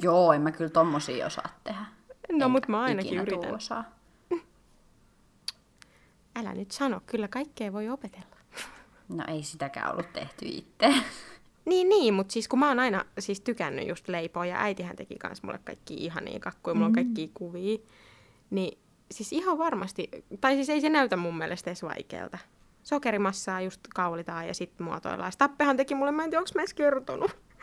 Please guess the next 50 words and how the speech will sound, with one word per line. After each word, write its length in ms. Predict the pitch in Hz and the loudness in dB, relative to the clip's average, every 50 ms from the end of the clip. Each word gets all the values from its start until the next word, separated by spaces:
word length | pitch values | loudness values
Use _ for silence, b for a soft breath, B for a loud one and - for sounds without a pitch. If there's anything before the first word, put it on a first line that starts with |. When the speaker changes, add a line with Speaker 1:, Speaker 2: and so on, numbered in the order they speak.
| B B B B B B B B B B | B B B B B B B B B B
Speaker 2:
Siis 320 | - - 254 240 - - - _ | -2 -2 -2 -2 -4 -12 -14 _
mun, 180 | - 247 254 254 | -4 -2 -2 0
mä 100 | 247 254 | 0 2
täytin 260 | 254 262 262 262 269 | 2 2 2 2 2
kai 160 | 262 277 269 262 | 2 2 2 2
yhdeksäntoista, 760 | 302 311 285 269 240 - - 208 190 190 190 190 196 196 - 196 | 2 2 2 0 -2 -2 -4 -4 -2 -2 0 -2 -2 -2 -2 -4
niin 100 | 190 202 | -4 -4
se 80 | 220 | -4
teki 240 | 214 233 233 - 240 | -4 -4 -4 -2 -2
mulle 260 | 226 214 214 214 - - | -2 0 -2 -2 -2 -2
ite 260 | 262 285 277 240 208 | -2 0 0 0 -2
sokerimassa 720 | 190 - 214 202 196 185 185 180 - - - - - - 175 | 0 0 -2 -2 -2 -2 -6 -6 -6 -6 -6 -6 -6 -8 -6
just 220 | - - - - | -8 -8 -8 -8
tollasen 380 | - - - - 185 - 185 185 | -6 -6 -6 -6 -6 -8 -8 -6
kakun. 420 | - - - - 254 277 302 302 - B B B B B B B B B B B B | -6 -6 -2 0 0 0 0 0 -6 B B B B B B B B B B B B
Ja 100 | - 247 | -2 -2
sit 160 | 240 269 262 | 0 -2 -2
se 80 | 269 - | -2 0
muotoili 520 | 247 247 262 262 262 262 262 254 254 254 - | 2 2 2 2 2 2 0 0 0 -4 -4
ite 280 | 311 330 311 311 269 | -4 -2 0 0 -2
ruusuja 760 | 262 277 302 320 330 320 269 254 339 - - 233 - - - 392 | 0 -2 -2 -2 0 0 0 0 -2 -2 -2 -2 0 0 0 0
siihen 440 | - 427 320 302 330 311 294 277 294 - | 0 0 0 0 2 0 0 0 -2 -2
päälle. 420 | - 285 262 262 - - - 214 180 165 | -2 -2 -2 0 -4 -4 -4 -4 -4 -4
Speaker 1:
Mä 180 | 156 147 - | -4 -2 -4
en 200 | 165 165 160 160 | -4 -4 -6 -10
kestä. 800 | - - - 185 185 190 196 - - - - - - - - - - 180 | -12 -14 -20 -18 -16 -14 -10 -6 -6 -6 -8 -8 -14 -12 -12 -10 -6 -4
Speaker 2:
Mun 120 | 311 311 302 | -2 -2 0
pitää 260 | 294 285 269 254 254 | 0 2 2 2 2
etsiä 240 | 269 - - 233 226 | 0 -2 -4 -6 -4
se 140 | - - | -4 -4
kuva 300 | 208 - - 226 208 185 | -4 -2 -2 0 0 0
meidän 240 | 175 165 165 165 - | 0 0 -2 -2 -4
Instaan 420 | - 175 - - - - - - - | -4 -6 -6 -8 -10 -8 -6 -4 -2
Speaker 1:
Kuka 60 | - 233 | -2 -2
Speaker 2:
jostain. 180 | 175 170 214 240 | 0 2 2 2
Speaker 1:
mies 100 | 247 233 | 2 0
Speaker 2:
Siis 140 | 185 - | -2 -4
Speaker 1:
tekee 380 | - - 196 - - 202 190 190 | -6 -8 -14 -12 -10 -10 -10 -10
tollasta? 580 | - - 196 196 190 190 196 202 - - - 254 | -10 -10 -10 -10 -8 -10 -10 -10 -10 -4 0 2
Speaker 2:
No 120 | 277 285 | 2 2
sanoppa 680 | 285 - - 349 359 349 339 339 311 - _ - 277 254 | 2 2 2 2 4 4 2 0 -2 -4 _ 2 4 6
muuta. 460 | 254 269 294 302 294 277 254 220 226 | 6 8 8 8 8 6 6 4 4
Siis 160 | 214 233 220 | 2 4 4
oikeesti, 360 | 277 302 285 277 269 - - | 6 6 6 4 0 -2 -2
kun 120 | - - 190 | -2 0 2
mä 100 | 196 196 | 4 4
näin 220 | 196 196 190 190 | 4 4 4 4
sen, 100 | 190 190 | 2 0
mä 180 | 170 160 147 147 | -2 0 0 0
olin 140 | 143 147 | -2 -2